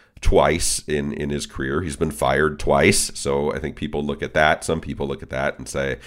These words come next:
"Ugh, you know, why, why are you turning to a guy who's already,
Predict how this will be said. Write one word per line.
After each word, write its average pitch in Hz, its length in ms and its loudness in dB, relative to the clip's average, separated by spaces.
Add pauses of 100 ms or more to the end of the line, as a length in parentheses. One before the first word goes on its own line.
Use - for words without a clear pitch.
(300)
"Ugh, 82 260 4 (100)
you 71 100 -4
know, 71 160 0
why, 71 280 0
why 71 200 -2
are - 20 0
you 71 140 -2
turning 76 300 -2
to 71 100 -6
a - 20 -10
guy 71 240 2
who's 73 180 -6
already, 71 380 0